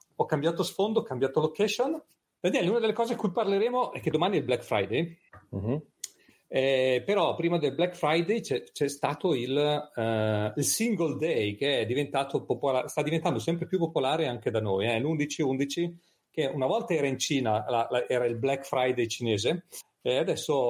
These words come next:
Speaker 1: ogni occasione è buona, Halloween, San Valentino, per, per fare le offerte. E nel, nel, nell'undici undici ho preso queste luci che vedi qua sopra,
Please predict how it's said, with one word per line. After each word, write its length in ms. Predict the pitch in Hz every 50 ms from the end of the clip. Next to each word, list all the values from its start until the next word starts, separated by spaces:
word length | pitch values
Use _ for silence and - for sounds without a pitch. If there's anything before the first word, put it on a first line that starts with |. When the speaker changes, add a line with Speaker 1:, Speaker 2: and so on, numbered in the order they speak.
| 117 117 117
Speaker 1:
ogni 160 | 131 131 139
occasione 680 | 143 135 - - 139 117 117 131 127 127 131 135 127 120
è 60 | 110
buona, 420 | 104 110 110 110 101 95 95 98
Halloween, 480 | 123 143 139 139 131 123 120 127 123 123
San 220 | 110 - 131 120
Valentino, 640 | 117 123 123 123 113 - - 131 127 127 127 123 120
per, 180 | 120 - 123 117
per 220 | 117 123 113 104 -
fare 200 | - - 113 117
le 60 | 135
offerte. 420 | 139 - 127 127 127 - 123 117
E 80 | 123 131
nel, 200 | 127 131 131 - -
nel, 180 | 127 127 131
nell'undici 480 | 120 139 143 147 170 175 165 170 170 -
undici 480 | 165 151 147 151 156 - 160 160 165 -
ho 460 | - 143 139 139 135 135 135 131 123
preso 340 | - - 147 147 139 143 143
queste 280 | - 147 127 - - 139
luci 340 | 135 135 139 139 139 - 131
che 120 | - 131 127
vedi 220 | 131 127 139 139
qua 100 | 139 135
sopra, 480 | 135 - - 131 117 117 - 131 143 151